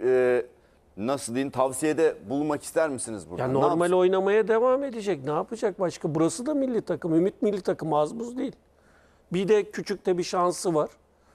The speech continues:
Speaker 1: Var
Speaker 2: Ben
Speaker 1: tabii.
Speaker 2: şöyle düşünürüm.
Speaker 1: Maç A Spor'da yirmi otuzda
Speaker 2: Ben,
Speaker 1: mutlaka
Speaker 2: ben şöyle
Speaker 1: kaçırmayın.
Speaker 2: bir şey düşünürüm. Ya buraya mı şey yaptılar beni, buraya mı gönderdiler? Burada daha iyi performans gösteririm.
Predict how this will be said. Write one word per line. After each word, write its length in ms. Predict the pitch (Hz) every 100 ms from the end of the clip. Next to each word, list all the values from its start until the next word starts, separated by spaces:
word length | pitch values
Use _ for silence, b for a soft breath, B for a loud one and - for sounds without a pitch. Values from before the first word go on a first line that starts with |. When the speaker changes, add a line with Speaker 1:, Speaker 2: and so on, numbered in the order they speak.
| b b b -
Speaker 1:
Var 100 | 175
Speaker 2:
Ben 120 | 202
Speaker 1:
tabii. 520 | - 107 - - 330
Speaker 2:
şöyle 400 | - 208 220 214
düşünürüm. 360 | 147 - 160 156
Speaker 1:
Maç 200 | 139 175
A 180 | 156 165
Spor'da 640 | - 156 151 131 139 135
yirmi 320 | 107 120 139 147
otuzda 640 | 135 139 113 127 123 127
Speaker 2:
Ben, 200 | 196 175
Speaker 1:
mutlaka 460 | 185 131 139 123 127 370
Speaker 2:
ben 160 | 226 165
şöyle 120 | 185
Speaker 1:
kaçırmayın. 400 | - 202 202 202
Speaker 2:
bir 40 |
şey 240 | 190 208 196
düşünürüm. 500 | 196 170 151 170 196
Ya 220 | 175 170 - _ _ -
buraya 300 | 170 185 233
mı 220 | 226 180 - - - -
şey 260 | 160 - 160
yaptılar 580 | 147 143 - 147 139 139
beni, 320 | 135 147 170
buraya 260 | 156 160 156
mı 100 | 156
gönderdiler? 640 | 147 139 135 135 156 233 _ b b b
Burada 340 | 170 175 202 185
daha 180 | 190
iyi 60 | 196
performans 680 | 196 175 143 170 156 143 -
gösteririm. 600 | 175 139 - 156 160 254